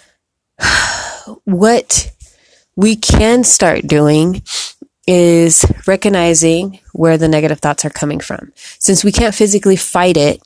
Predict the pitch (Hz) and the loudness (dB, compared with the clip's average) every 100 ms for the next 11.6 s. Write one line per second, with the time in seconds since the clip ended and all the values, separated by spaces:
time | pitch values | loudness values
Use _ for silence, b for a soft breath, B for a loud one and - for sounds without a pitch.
0 | - 202 - - - - - - - - | -2 2 4 2 -2 -6 -8 -12 -10 -12
1 | - _ - 180 175 165 160 165 170 _ | -16 _ -4 0 2 2 0 -4 -10 _
2 | - 180 190 180 196 196 170 151 135 139 | -2 0 0 0 0 0 0 0 -2 -4
3 | 135 139 147 - 156 156 160 147 170 175 | -2 -4 -6 -4 -2 2 0 0 2 2
4 | - - 160 151 151 B B B B - | 2 2 2 2 -2 B B B B -4
5 | 160 175 160 - 165 - 165 151 160 143 | -2 0 0 0 -2 0 0 2 2 2
6 | 156 160 156 - 175 185 208 202 - 214 | 0 -4 -8 -2 2 4 4 4 2 2
7 | - 202 196 190 175 - 165 160 147 - | 2 2 4 4 2 2 0 0 0 2
8 | 170 170 208 202 175 160 160 147 - 175 | 0 2 2 4 4 2 2 2 2 0
9 | 170 160 - 151 151 151 143 - 151 156 | 2 0 0 0 0 0 -4 -10 -4 0
10 | 156 165 165 - 143 156 160 - 170 165 | 2 2 2 2 0 0 0 2 4 2
11 | - 147 - 175 160 - | 0 -2 -2 0 0 0